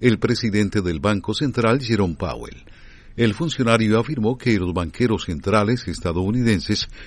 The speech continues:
todavía consideran que la inflación está en un camino sostenible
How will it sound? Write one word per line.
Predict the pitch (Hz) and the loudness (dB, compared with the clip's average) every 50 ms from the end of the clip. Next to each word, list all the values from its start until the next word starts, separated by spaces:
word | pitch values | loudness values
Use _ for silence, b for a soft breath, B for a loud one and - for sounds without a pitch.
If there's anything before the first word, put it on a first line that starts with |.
| B B - | B B -2
todavía | - 135 110 110 104 113 143 147 139 123 | 0 4 4 4 4 4 4 2 2 2
consideran | - 135 127 110 - 160 151 113 101 104 107 113 110 B B B B B B | 2 0 0 0 0 0 0 2 4 2 2 2 -2 B B B B B B
que | - 147 151 - | -2 -2 0 2
la | 151 131 113 113 | 2 4 4 4
inflación | 107 95 - 95 90 78 - - 117 120 | 2 0 -2 -4 -4 -4 -2 0 2 2
está | 107 95 - - - 110 113 - - | 2 0 0 0 2 2 2 2 0
en | 131 110 143 | -2 -2 -2
un | 165 165 | -4 -4
camino | - - 101 92 107 117 110 104 87 | -2 -2 0 0 0 0 0 -2 -2
sostenible | - 113 101 - - 101 127 123 80 85 92 104 101 | -4 -6 -4 -2 -2 0 0 0 0 0 0 0 -2